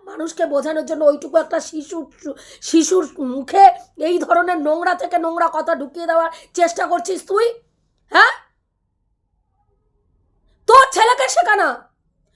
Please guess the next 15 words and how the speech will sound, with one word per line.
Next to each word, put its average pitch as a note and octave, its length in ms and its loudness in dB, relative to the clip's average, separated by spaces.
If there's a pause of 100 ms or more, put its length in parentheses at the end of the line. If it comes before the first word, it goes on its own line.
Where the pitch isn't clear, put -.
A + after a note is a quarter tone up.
(140)
তুই A4 180 6
যে C5 180 2
ঘরে G4 240 2
বসে A4 240 0
বসে - 220 2
তোর G#4 160 -4
ছেলেকে F#4 360 2
বদামি D#4+ 400 0
করা G4 200 2
শেখাচ্ছিস, F4 720 -8 (380)
কি G4 200 6
করে G4 520 4 (400)
বিয়ে F4+ 280 2
করার F4 400 -2
পরে E4+ 560 0